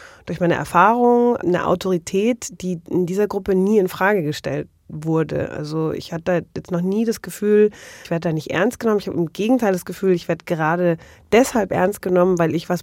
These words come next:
ins Gespräch einbringe, was die anderen nicht einbringen. Und das ist natürlich nicht nur Frau, es ist ja auch Zivilist, Zivilistin in dem Falle.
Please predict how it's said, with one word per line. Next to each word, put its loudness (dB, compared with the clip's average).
ins -2
Gespräch -4
einbringe, 0
was -2
die -6
anderen -2
nicht 2
einbringen. 2
Und 2
das -8
ist -8
natürlich -6
nicht -4
nur -2
Frau, 2
es -4
ist -8
ja -2
auch -6
Zivilist, -4
Zivilistin 0
in 0
dem 0
Falle. 2